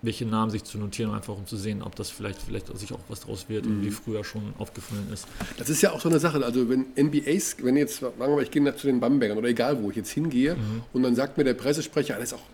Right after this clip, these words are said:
Speaker 2: die N B A ist da, N B A Scout ist da.“
Speaker 1: Genau.
Speaker 2: Das ist so, hat so dieses Geheimnisvolle, ne?
Speaker 1: Ja.
Speaker 2: Alle sind irgendwie,
Speaker 1: Ja.
Speaker 2: „Oh, da kommt einer, wen beobachtet er denn, warum ist er denn da?“ Das muss ja bei diesen jungen Leuten, sag ich mal, wenn du jetzt bei siebzehnjährigen schon
Speaker 1: Mhm.
Speaker 2: bist und wenn die hören, da ist ein N-B-A-Scout da,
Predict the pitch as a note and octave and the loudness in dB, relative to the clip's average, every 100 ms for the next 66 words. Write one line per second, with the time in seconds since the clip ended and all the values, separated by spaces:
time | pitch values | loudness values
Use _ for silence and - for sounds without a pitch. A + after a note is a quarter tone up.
0 | - - C#3+ B2 B2 - - E3+ C#3+ B2 | -8 -2 0 4 2 0 -4 0 4 6
1 | C3 - - G2+ - A#2+ A2+ A2+ G#2+ D3 | 4 2 -4 -6 -2 2 4 4 4 6
2 | C#3 A#2 B2+ - C3 C3+ - C3+ C3 F#3 | 6 2 0 0 0 -2 0 0 4 4
3 | F3+ G#2+ - - G2+ F#2+ B2 A#2 E3 D3 | 6 2 -2 -2 -2 4 4 6 4 4
4 | D3 D3 C#3 - C#3+ F3+ E3 C#3+ - D3+ | 2 4 6 8 6 6 4 4 4 2
5 | D#3+ C3 C3+ A#2+ C#3 B2+ C3+ E3+ D#3 D3 | 2 2 2 4 4 4 2 6 6 6
6 | C#3 C3+ C3+ C#3 D#3 D3+ C3+ C3 C3+ C#3+ | 4 6 4 4 2 2 2 2 0 0
7 | C#3+ - - - - - B2+ E3+ D#3+ B2+ | -2 -8 -16 -14 -8 -6 -2 0 2 4
8 | B2 A2 G2+ A#2+ A#3+ D#3+ G2 F#2 F#2 - | 4 2 2 4 4 4 2 0 -4 -6
9 | F#2 - - - - G#2+ A2+ A2 G2+ A2+ | -12 -14 -20 -20 -8 -4 -2 -2 0 2
10 | A#2 A#2 - A2 G2+ B2 - D3+ B2 A2+ | 2 0 -2 -2 -2 -4 -2 2 2 2
11 | A2 A2 G#2 B2 A2 A2 G#2+ B2 A2 A#2 | 2 0 0 0 2 2 2 0 0 0
12 | B2 D#3 B2+ D3+ D3+ C3 - - - - | 0 0 2 4 4 0 -4 -18 -20 -18
13 | - A2 - C3+ B2 B2+ C3+ - D#3+ F3+ | -10 -8 -4 -4 2 0 0 -4 -4 -2
14 | - - C3+ C#3+ C#3+ B2+ C#3+ C#3+ | -4 -4 0 -2 -2 -4 -4 -4